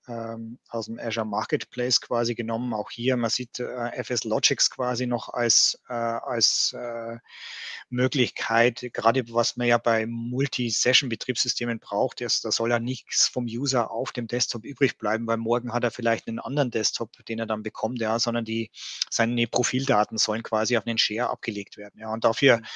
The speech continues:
Speaker 1: ähm, ist im Kontext von Azure Virtual Desktop halt F S Logics gekauft worden und mit in die Produktsuite da übernommen worden und halt jetzt mittlerweile schon vorinstalliert auf diesen Betriebssystemen mit drauf, ja.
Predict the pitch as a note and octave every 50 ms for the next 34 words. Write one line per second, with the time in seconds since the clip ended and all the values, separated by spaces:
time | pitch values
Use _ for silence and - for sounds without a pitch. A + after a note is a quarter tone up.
0 | - - - - - - - C#3+ C3 A#2+ A#2 A#2+ B2 - - - D#3 C#3 - -
1 | - - - - C3+ A#2 - - C3+ C3+ - C#3+ C3 - - - - A#2+ A#2 A#2
2 | A#2 A#2+ - A#2+ - B2+ A#2 A#2 - B2 G#2+ A#2+ A#2+ - - A#2+ - A#2 A#2 -
3 | - A#2+ - C3 A#2+ - A2+ C3 - - C3+ - - - B2+ - - A2+ C3 D3+
4 | - - - C#3 C#3+ C#3+ C#3+ C3+ B2 A#2+ A#2 - - - - - - - - _
5 | - B2 C3 C3 - C3+ C#3+ C3 B2 A#2 B2 B2 A#2+ A#2 - - A#2+ A2 B2+ B2
6 | - - - - C3 B2 - B2 A#2+ B2 A2+ A2 A2 A2+ A#2+ D#3 D#3 C3+ A#2+ B2+
7 | C3 C3 C3 B2 A#2 A#2 A2+ - - - A2+ A2 - A2+ - - A#2 A#2+ B2+ D3
8 | B2+ A2 G#2 G#2+ G#2+ A2 A#2 B2 A#2 - - A#2 A2+ A2+ - - - A2+ A#2 B2
9 | C3+ B2+ A#2 - - A2+ G#2 G#2+ A#2 B2 B2 B2 G#2+ - - A#2+ A2 - G#2+ G#2
10 | - - - - - - - _ - A2+ - - B2 - - A#2+ A2+ - A2+ A2
11 | A2 A2 A2+ - - A2 F#2+ F#2 G2+ A2+ G#2+ - - - F#2+ G#2+